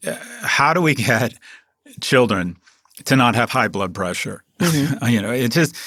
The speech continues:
Speaker 1: there's some kind of basics here where you think, well, if we're the wealthiest society in the world, we need to start acting like it. There's just some basics
Speaker 2: Mm-hmm.
Speaker 1: that, uh, and what I was so excited about was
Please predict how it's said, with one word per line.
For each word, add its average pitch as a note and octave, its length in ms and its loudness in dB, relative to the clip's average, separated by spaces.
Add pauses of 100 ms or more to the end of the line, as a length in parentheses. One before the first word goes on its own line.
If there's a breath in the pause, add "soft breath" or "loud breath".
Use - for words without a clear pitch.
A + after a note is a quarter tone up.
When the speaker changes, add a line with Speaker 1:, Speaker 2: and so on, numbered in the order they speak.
(300 loud breath)
Speaker 1:
there's D3+ 200 4
some D3 140 2
kind F3+ 240 2
of C#3+ 100 0
basics B2 520 0
here G#2 180 0
where F#2+ 100 -2
you F#2+ 60 -4
think, G2 220 -4
well, G#2 120 0
if G2+ 140 -4
we're A2+ 80 0
the G2 80 -2
wealthiest A#2 420 0
society G2 400 -2
in F#2 60 -4
the E2+ 80 -6
world, F2+ 340 -4
we F2 80 -6
need F#2 160 -4
to - 60 -10
start F2+ 240 -4
acting E2+ 360 -4
like D#2 260 -10
it. D#2+ 100 -16
There's E2 160 -6
just A2+ 180 -2
some F2 200 -2 (100)
basics E2+ 720 -4
Speaker 2:
Mm-hmm. E3 760 -4
Speaker 1:
that, F2+ 360 0 (160)
uh, G2 320 -2
and G#2 220 -2
what G#2+ 100 2
I A#2 120 2
was C3 140 0
so G#2+ 120 -2
excited F#2+ 400 -2
about F2 420 -4
was F2+ 400 -6